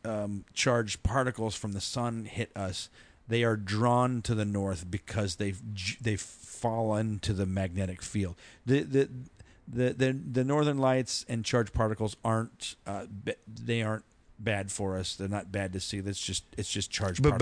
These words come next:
Speaker 1: particles
Speaker 2: it's,
Speaker 1: being
Speaker 2: it,
Speaker 1: moved,
Speaker 2: it's
Speaker 1: but
Speaker 2: a
Speaker 1: they're drawn
Speaker 2: barometer
Speaker 1: to
Speaker 2: of,
Speaker 1: the
Speaker 2: it's a
Speaker 1: north.
Speaker 2: barometer of the strength of our,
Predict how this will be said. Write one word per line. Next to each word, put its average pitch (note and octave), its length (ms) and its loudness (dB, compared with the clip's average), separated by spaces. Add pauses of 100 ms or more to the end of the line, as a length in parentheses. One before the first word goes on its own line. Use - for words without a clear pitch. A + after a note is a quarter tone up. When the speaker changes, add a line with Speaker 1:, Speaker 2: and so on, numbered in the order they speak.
(100)
Speaker 1:
particles B2+ 180 6
Speaker 2:
it's, A2+ 100 2
Speaker 1:
being - 40 -2
Speaker 2:
it, A#2+ 100 2
Speaker 1:
moved, G#2 300 0
Speaker 2:
it's B2+ 160 8
Speaker 1:
but C#3 80 6
Speaker 2:
a - 20 2
Speaker 1:
they're B2+ 140 6
drawn C#3 180 10
Speaker 2:
barometer C3 180 8
Speaker 1:
to B2+ 60 8
Speaker 2:
of, G#2 200 2
Speaker 1:
the C3 40 4
Speaker 2:
it's C3+ 120 2
a - 20 4
Speaker 1:
north. G#2+ 80 2
Speaker 2:
barometer C3+ 340 6
of G#2+ 80 2
the G2+ 60 0
strength A#2 340 4
of G#2 100 2
our, G2+ 400 4